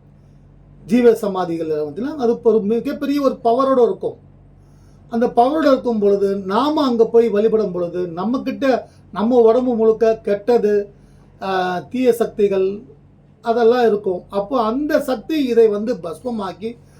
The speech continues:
நமக்கு ஒரு தெளிவான எண்ணங்கள், தெளிவான எண்ணங்கள் இருந்தாலே நிறைய தவறுகள் நடக்காது, அப்போ பிரச்சனைகள் வராது. அது ஒரு, அந்த சக்தி நமக்கு கிடைக்கும். அங்க போனா எல்லாம் மாறிடும்னுலாம் சொல்லல. அந்த ஒரு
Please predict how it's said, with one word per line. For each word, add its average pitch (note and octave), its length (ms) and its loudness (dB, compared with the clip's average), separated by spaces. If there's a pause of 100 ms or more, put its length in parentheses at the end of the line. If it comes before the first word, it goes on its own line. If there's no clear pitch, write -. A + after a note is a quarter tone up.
(200)
நமக்கு G3+ 520 4
ஒரு G3 200 4
தெளிவான C4 540 2
எண்ணங்கள், A3 560 0 (360)
தெளிவான C4+ 580 4
எண்ணங்கள் A#3 380 2
இருந்தாலே A3 400 2
நிறைய G#3 360 2
தவறுகள் A3 540 0
நடக்காது, F#3 680 -6 (300)
அப்போ F#3+ 500 -2 (400)
பிரச்சனைகள் A3+ 440 0
வராது. D3 420 -6 (260)
அது C4 320 -4
ஒரு, A3 200 0
அந்த A3 260 -2
சக்தி A3+ 300 -4
நமக்கு G3 320 -6
கிடைக்கும். D3+ 240 -8 (580)
அங்க F#3+ 240 -4
போனா C#4 160 0
எல்லாம் A#3+ 360 0
மாறிடும்னுலாம் A#3 640 0
சொல்லல. D#3+ 260 -6 (640)
அந்த D#3 180 -12
ஒரு C#3+ 400 -10